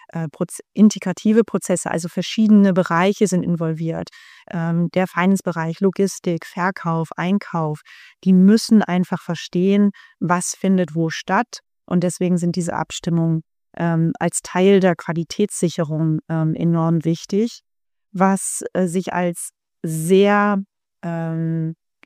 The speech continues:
erfolgreich herausgestellt hat, so als,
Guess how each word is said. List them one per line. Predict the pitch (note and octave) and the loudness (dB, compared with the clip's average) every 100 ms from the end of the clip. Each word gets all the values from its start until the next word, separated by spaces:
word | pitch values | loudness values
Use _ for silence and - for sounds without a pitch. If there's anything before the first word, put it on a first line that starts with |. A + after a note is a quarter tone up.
| _ | _
erfolgreich | - - - G#3 A3 - - - - - G3 A#3 | -8 -8 0 2 2 0 -14 -18 -6 0 0 0
herausgestellt | F3+ G#3 B3 A#3+ - A3 A3+ | 0 2 2 0 -4 -2 0
hat, | A#3 | -4
so | - G3 | 0 -2
als, | E3+ F3+ - | 0 -6 -6